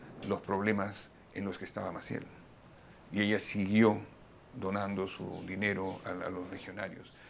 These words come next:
Entonces, esto ha levantado el tema en Estados Unidos a tal punto de que el juez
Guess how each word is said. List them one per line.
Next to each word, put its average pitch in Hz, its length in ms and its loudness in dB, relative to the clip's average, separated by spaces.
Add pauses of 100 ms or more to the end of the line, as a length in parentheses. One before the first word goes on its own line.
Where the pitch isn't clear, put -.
(240)
Entonces, 110 360 -6
esto 156 340 4
ha 151 80 12
levantado 127 840 8
el 95 160 0
tema 120 340 8
en 101 80 0
Estados 120 420 4
Unidos 117 360 2
a 87 100 0
tal 120 200 0
punto 117 400 -2
de 98 180 -2
que - 120 -6
el 92 200 -4
juez - 440 2